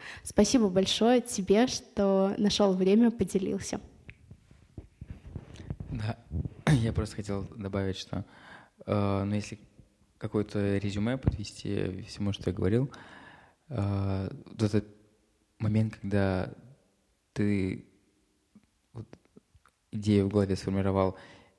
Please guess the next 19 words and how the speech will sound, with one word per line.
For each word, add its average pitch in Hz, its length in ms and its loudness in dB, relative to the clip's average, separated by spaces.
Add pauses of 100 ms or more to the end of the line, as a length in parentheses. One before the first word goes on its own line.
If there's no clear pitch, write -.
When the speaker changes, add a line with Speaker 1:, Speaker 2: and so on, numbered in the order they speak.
Speaker 2:
и 113 60 -12
теперь 107 280 2
ты - 120 -4
стоишь 101 540 -4
на - 500 -6
пороге 101 300 0
того, 101 240 -4
что - 160 -6
нужно 101 240 -2
ее 92 100 0
начать 92 340 -2
реализовывать, 110 540 4 (640)
это 110 200 2
очень 104 360 0
страшный 98 420 -2
такой 95 220 -6
момент, 127 180 0
потому 98 280 -4
что, 95 360 -2